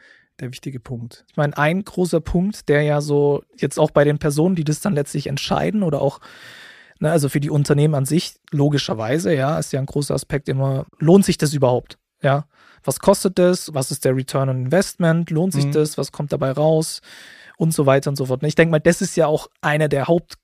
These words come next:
Speaker 2: Haupttreiber dann für die Entscheidungen, die getroffen werden. Ob ich daraus eben ein Projektchen mache und erstmal schaue, lohnt sich das? Oder ob ich das irgendwie strategisch größer aufziehe, weil ich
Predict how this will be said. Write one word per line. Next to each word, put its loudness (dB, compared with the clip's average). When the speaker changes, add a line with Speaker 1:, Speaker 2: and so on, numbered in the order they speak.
Speaker 2:
Haupttreiber 4
dann 0
für -8
die -6
Entscheidungen, -2
die -6
getroffen -6
werden. -6
Ob 2
ich -2
daraus 2
eben -4
ein -4
Projektchen -2
mache 2
und -6
erstmal -4
schaue, -2
lohnt -2
sich -8
das? -2
Oder 4
ob 0
ich -6
das -6
irgendwie -2
strategisch -6
größer 2
aufziehe, 0
weil 4
ich -6